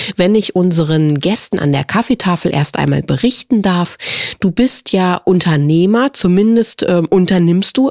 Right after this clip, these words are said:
ständig irgendwas und kreierst neue Dinge.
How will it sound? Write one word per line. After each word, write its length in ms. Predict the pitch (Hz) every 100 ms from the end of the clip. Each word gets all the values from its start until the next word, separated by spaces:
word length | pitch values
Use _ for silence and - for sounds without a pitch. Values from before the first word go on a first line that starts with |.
| -
ständig 560 | - 175 170 220 -
irgendwas 500 | 196 226 240 185 233
und 160 | - 185
kreierst 500 | - 180 190 180 -
neue 260 | 170 156 135
Dinge. 340 | 151 208 277